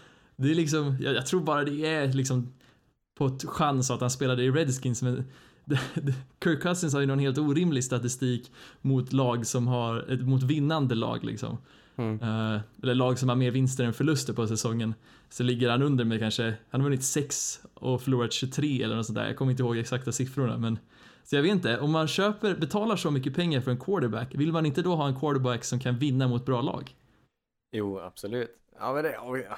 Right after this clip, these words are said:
Speaker 3: Det är svårt att dra någon, eh, vi, man kan ju inte dra slutsats av en liten statistikpoäng. Jag, jag vill också, jag håller med er. Vi, jag tänker inte klacka ner på, eh,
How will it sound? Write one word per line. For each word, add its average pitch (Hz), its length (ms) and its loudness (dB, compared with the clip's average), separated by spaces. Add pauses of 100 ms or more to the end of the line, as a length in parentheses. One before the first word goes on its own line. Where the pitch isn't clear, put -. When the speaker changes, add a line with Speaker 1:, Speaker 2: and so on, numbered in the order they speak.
(140)
Speaker 3:
Det 127 60 -4
är 127 40 2
svårt 147 420 -2
att 117 220 0 (220)
dra 123 220 2
någon, 107 300 -2
eh, 104 300 -2 (180)
vi, 123 240 -8
man 131 120 -2
kan - 60 -12
ju 143 60 -2
inte 131 120 -6
dra 127 220 0
slutsats 123 840 -6
av 123 200 -8
en 120 320 -6
liten 117 360 -10
statistikpoäng. 120 800 -8
Jag, 151 260 0
jag 170 140 2
vill 175 160 0
också, 156 360 -2
jag 147 120 -2
håller 165 240 -2
med 117 180 -2
er. 110 260 -4
Vi, 139 320 -6
jag 139 140 0
tänker 131 300 -4
inte 113 600 -6 (760)
klacka 113 440 -4
ner 110 240 -2
på, 98 340 -4
eh, 92 200 -6